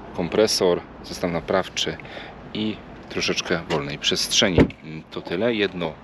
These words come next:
światełko, haczyk, następny haczyk. Teoretycznie możemy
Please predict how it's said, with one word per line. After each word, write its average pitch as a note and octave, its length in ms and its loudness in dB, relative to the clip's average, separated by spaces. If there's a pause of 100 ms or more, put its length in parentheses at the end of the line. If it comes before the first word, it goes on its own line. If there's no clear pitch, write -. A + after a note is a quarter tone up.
(280)
światełko, B2 680 0 (920)
haczyk, - 380 2 (240)
następny F2 440 0
haczyk. - 360 0 (200)
Teoretycznie G2+ 840 4 (160)
możemy E2 520 2